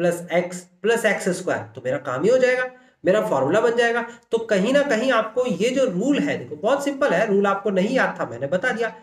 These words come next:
इसी exercise में दो बार एक ही rule लग रहा है, है ना? तो आप देखेंगे तो आपको ये कहीं ना कहीं दिख रहा है क्या, वन plus एक्स plus x square, कहाँ दिख रहा है आपको? दिख रहा है बनता हुआ, देखो ये रहा एक्स, ये रहा एक्स स्क्वायर, ये रहा वन, दिख रहा है ना बनता हुआ।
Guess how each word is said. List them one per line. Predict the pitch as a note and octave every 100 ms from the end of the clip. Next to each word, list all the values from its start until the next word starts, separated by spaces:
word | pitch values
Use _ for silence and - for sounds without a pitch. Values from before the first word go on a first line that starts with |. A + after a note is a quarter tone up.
| _
इसी | G3 F#3 C4
exercise | B3+ A3+ A3+ A3+
में | A3+
दो | G#3
बार | A3+ A3+
एक | G#3 G#3
ही |
rule | F#3+ E3
लग | C#3
रहा | G#3+
है, | D4 - - _ _ _ B3+
है |
ना? | C#4 - - -
तो | A3
आप | D#3 F3+ A3+
देखेंगे | A3 A3 B3 B3 E3 G#3+ - -
तो | A#3 F#3+
आपको | G3+ G3 C4
ये | C4 B3+
कहीं | A3+ G#3+
ना | B3+
कहीं | B3 C4
दिख | F3+ F#3+
रहा | F#3+
है | A2
क्या, | G#2+ A#3
वन | E3 F3 A#3
plus | A3 A#3 A3
एक्स | G#3+ -
plus | A3 A3
x | G3 E3+ D#3
square, | - A#2 A2
कहाँ | F#3 A3+
दिख | G#3 F3
रहा | G3
है | - - _ _
आपको? | D3+ F#3+ F#3 -
दिख | D#3+ D#3
रहा | D#3
है | C#3+
बनता | C#3 C#3
हुआ, | D3+ F3
देखो | C#3 C#3+
ये | B2 C3
रहा | C3+ D3 G3+
एक्स, | B3+ - - _
ये | A#2+ B2+
रहा | C3 C3
एक्स | E3 -
स्क्वायर, | F#3 - - - A#2
ये | A#2
रहा | A2
वन, | - - _ -
दिख | E3+
रहा | B3
है | G#3+
ना |
बनता | B3+ G#3 G3+
हुआ। | D#3+